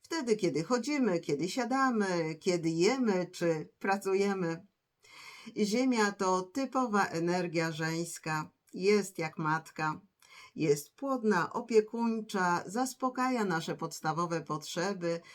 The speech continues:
daje oparcie, poczucie bezpieczeństwa, daje nam pokarm i daje nam schronienie.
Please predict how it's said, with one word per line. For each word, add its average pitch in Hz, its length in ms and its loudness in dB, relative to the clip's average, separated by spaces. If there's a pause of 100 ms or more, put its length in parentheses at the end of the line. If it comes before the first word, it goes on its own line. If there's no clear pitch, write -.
(200)
daje 226 400 0
oparcie, 208 760 2
poczucie 160 760 -4
bezpieczeństwa, 185 1200 0 (240)
daje 269 320 0
nam 262 220 4
pokarm 233 640 0
i 151 240 -2
daje 180 340 2
nam 170 200 0
schronienie. 165 800 -2